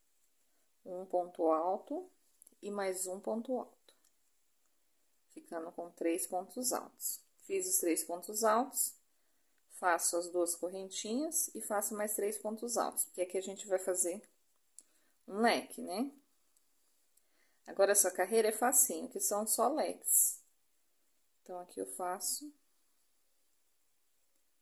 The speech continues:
um leque. Então, ele vai ficar três pontos altos, duas correntinhas e três pontos altos. E agora, sabe essas laçadinhas que foram ficando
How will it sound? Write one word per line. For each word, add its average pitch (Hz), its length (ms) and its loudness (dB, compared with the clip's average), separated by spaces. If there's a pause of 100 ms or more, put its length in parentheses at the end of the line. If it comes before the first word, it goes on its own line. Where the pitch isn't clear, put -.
(640)
um 185 180 -10
leque. - 180 -10 (920)
Então, 170 140 -10
ele 180 100 -10
vai 180 120 0
ficar 208 560 -4 (800)
três 170 420 2
pontos 180 420 -8
altos, 220 280 2
duas 220 220 4
correntinhas 214 580 -6
e 214 60 -14
três 208 260 -2
pontos 226 400 -2
altos. - 420 -6 (480)
E 226 80 4
agora, 247 300 8
sabe 285 260 8
essas 254 280 6
laçadinhas 185 640 4
que 185 100 -6
foram 220 460 6
ficando 175 760 4